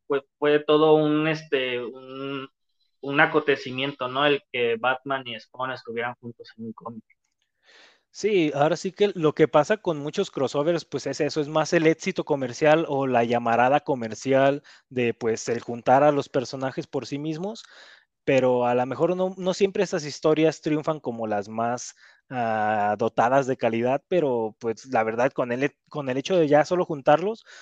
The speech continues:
Speaker 2: pues, Batman, Spider-Man, Superman, Spawn y Batman, pues, ya tuvieron con eso de, pues, de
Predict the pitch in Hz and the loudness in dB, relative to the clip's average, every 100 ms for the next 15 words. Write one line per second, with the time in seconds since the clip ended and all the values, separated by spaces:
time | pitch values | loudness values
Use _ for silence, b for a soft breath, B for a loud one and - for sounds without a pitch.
0 | B - 131 110 117 120 135 131 127 127 | B -2 -2 2 2 2 0 -2 -2 -4
1 | 120 - 113 131 131 127 123 123 135 147 | -10 -4 0 2 0 -2 -6 -6 -6 -2
2 | 131 127 120 127 131 110 - 135 139 131 | -2 -2 -4 -6 -10 -10 -6 -6 -4 0
3 | 120 - 147 151 B B _ - 127 123 | 2 2 0 -4 B B _ -4 0 2
4 | 120 - 127 113 127 135 131 _ _ _ | 2 2 -2 0 0 -2 -8 _ _ _
5 | _ _ _ _ _ _ _ - 127 120 | _ _ _ _ _ _ _ -6 -4 -4
6 | 120 147 139 123 110 104 104 101 98 b | -4 -4 -2 0 0 0 0 -2 -6 b
7 | b b _ - 113 104 113 113 107 | b b _ -6 -6 -2 -2 0 -4